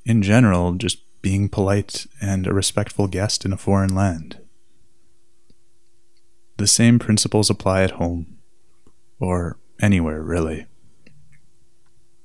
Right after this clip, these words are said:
Wherever we are,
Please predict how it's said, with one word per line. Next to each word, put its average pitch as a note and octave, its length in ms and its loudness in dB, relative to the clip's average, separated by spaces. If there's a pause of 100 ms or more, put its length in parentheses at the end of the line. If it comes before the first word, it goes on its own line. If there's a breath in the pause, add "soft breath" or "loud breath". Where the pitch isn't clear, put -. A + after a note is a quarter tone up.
(1200)
Wherever G#2+ 560 4
we G2+ 180 6
are, G#2+ 480 2